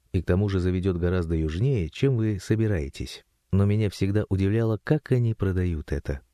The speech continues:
«Южное утешение». Кто является нашим утешителем? Святой Дух. Если мы нуждаемся в утешении и радости, мы можем обрести их в подлинном источнике,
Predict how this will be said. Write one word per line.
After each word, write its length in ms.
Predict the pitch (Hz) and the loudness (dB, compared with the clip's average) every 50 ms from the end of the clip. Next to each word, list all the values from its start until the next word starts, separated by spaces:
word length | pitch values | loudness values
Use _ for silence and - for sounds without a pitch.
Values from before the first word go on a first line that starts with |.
| _ _ _ | _ _ _
«Южное 680 | - 87 90 120 156 160 135 123 131 131 127 127 120 - - | 0 2 2 4 2 2 0 0 0 0 0 0 -2 -2 -2
утешение». 800 | 101 95 - 92 85 - - - 78 73 71 73 73 73 - _ _ _ _ _ _ _ _ _ _ _ - | -4 -2 0 0 -2 -2 -2 -4 -2 -2 -2 -4 -6 -6 -8 _ _ _ _ _ _ _ _ _ _ _ -16
Кто 280 | - - - 117 101 | -6 0 2 2 2
является 580 | 85 80 80 82 95 117 120 120 - - - 95 | 2 2 0 0 0 0 0 -2 -4 -2 0 0
нашим 380 | 92 104 104 - - 101 101 104 | 2 2 0 0 0 0 0 0
утешителем? 760 | 98 - 107 - - - 131 - - 82 76 78 73 71 - _ _ _ _ | 0 -2 -2 -2 0 -2 -2 -2 0 -2 -2 -2 -2 -6 -8 _ _ _ _
Святой 600 | - - - 135 135 127 - - 85 82 80 76 | -8 -4 -2 -2 -2 -2 0 0 0 2 0 0
Дух. 440 | 76 78 78 71 - - - - _ _ _ _ _ | -2 -2 -2 -2 -4 -8 -16 -20 _ _ _ _ _
Если 320 | - 82 95 95 - - 90 | 0 2 2 2 2 0 0
мы 120 | 92 95 | 2 2
нуждаемся 560 | 92 90 87 87 90 95 98 95 87 - 95 | 2 2 2 2 0 0 0 0 0 0 0
в 40 | 87 | 0
утешении 560 | 87 82 85 85 - 98 98 92 87 82 80 | 0 0 -2 -2 -2 0 0 0 2 0 0
и 40 | 82 | 0
радости, 440 | 87 110 123 117 107 98 - - 95 | 0 -2 -2 -2 -4 -4 -2 0 0
мы 160 | 90 92 95 | 2 2 2
можем 320 | 101 104 107 107 107 - - | 2 0 0 0 -2 -2 -2
обрести 520 | - 85 87 87 85 82 - - 113 110 107 | -2 -2 0 0 0 0 0 0 0 0 0
их 140 | 101 - - | -2 -6 -10
в 40 | _ - | _ 0
подлинном 480 | 101 104 101 98 98 101 101 98 - - | 0 0 2 2 0 0 0 -2 -2 -4
источнике, 840 | 90 - - - - 143 127 - - 82 78 73 - - 73 71 | -6 -8 -4 -2 0 0 0 0 -2 -2 -4 -2 -4 -6 -8 -8